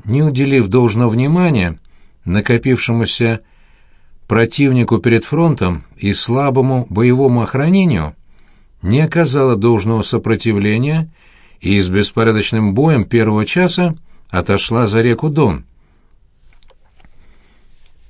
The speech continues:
В итоге за плохое руководство боем командир триста четвёртой стрелковой дивизии полковник Хазов с дивизии был снят.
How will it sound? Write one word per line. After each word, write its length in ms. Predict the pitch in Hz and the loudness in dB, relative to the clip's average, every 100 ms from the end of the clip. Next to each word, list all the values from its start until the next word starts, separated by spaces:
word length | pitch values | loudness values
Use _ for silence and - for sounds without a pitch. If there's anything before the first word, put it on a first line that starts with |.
| - | -8
В 180 | 107 117 | 0 2
итоге 320 | 135 220 160 | 4 2 4
за 160 | 95 104 | 0 0
плохое 380 | 123 127 185 175 | 0 2 2 2
руководство 580 | - 139 165 160 143 | 2 0 0 -2 0
боем 600 | 120 92 110 110 135 156 - _ _ - - | 0 2 2 2 0 -2 -8 _ _ -20 -14
командир 580 | - 120 143 165 170 196 | -2 2 4 2 4 2
триста 380 | - 123 117 123 | 2 0 2 -2
четвёртой 580 | - - 123 113 98 104 | -4 -2 0 0 2 -2
стрелковой 560 | - 113 113 117 107 | 0 -2 0 -2 -2
дивизии 460 | 104 110 107 90 104 | 0 0 0 0 -2
полковник 640 | - 110 110 139 127 135 | -2 -4 0 0 2 -2
Хазов 500 | - 196 196 104 82 - - - - - - | -2 0 0 0 -6 -10 -20 -20 -20 -20 -12
с 160 | 87 87 | -6 -2
дивизии 520 | 101 113 131 127 147 | 0 2 2 2 0
был 180 | 139 175 | 0 0
снят. 400 | - 175 95 | 0 -2 -2